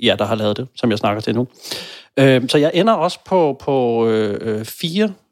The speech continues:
solide stjerner, fordi jeg synes, det er godt håndværk, og jeg synes, det, det er pisseflot. Men det kunne godt, det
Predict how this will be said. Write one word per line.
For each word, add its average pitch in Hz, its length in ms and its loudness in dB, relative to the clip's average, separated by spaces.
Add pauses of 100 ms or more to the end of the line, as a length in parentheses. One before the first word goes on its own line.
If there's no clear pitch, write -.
(120)
solide 208 440 2
stjerner, 135 360 2
fordi 143 140 -8
jeg 135 80 -2
synes, - 120 -8
det 151 100 -4
er - 40 -20
godt 123 160 4
håndværk, 160 420 0
og 147 60 -4
jeg 123 100 -4
synes, - 160 -10
det, 120 440 -4
det 113 160 0
er 110 40 0
pisseflot. 131 920 -2
Men 127 120 -4
det - 120 -8
kunne - 200 -8
godt, 139 240 -2
det - 80 -20